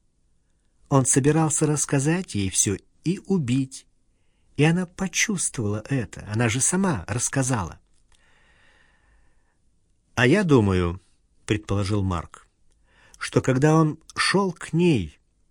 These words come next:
он не собирался ее убивать. Он просто видел в ней единственного близкого ему человека.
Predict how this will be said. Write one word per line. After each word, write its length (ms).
он 260
не 120
собирался 640
ее 360
убивать. 640
Он 140
просто 500
видел 500
в 120
ней 420
единственного 1080
близкого 760
ему 280
человека. 800